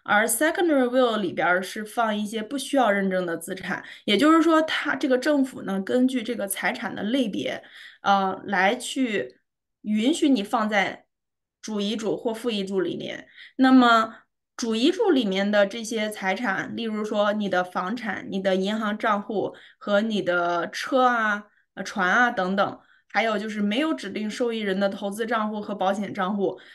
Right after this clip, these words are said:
就是这几类的财产呢，它必须得放在 primary will 里边儿，它不能放在这个 secondary will 里面。OK，然后，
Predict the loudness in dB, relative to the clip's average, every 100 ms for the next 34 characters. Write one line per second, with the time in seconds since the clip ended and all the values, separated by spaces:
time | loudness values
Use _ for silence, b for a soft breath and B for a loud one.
0 | _ -2 0 2 4 4 2 -4 -2 -2
1 | -2 -4 -4 -4 -4 -6 -6 -8 -8 -6
2 | -4 2 2 2 0 2 2 0 0 -2
3 | 0 0 -2 -6 -4 -2 0 0 2 2
4 | 0 -4 -6 -6 B B -8 -2 2 2
5 | 2 0 0 2 0 0 -2 -2 -2 -4
6 | -4 -4 -4 -6 -4 0 0 -2 -8 -12
7 | -18 _ _ _ _ _ -2 0 0 -2
8 | _ B B 0 4 6 6 6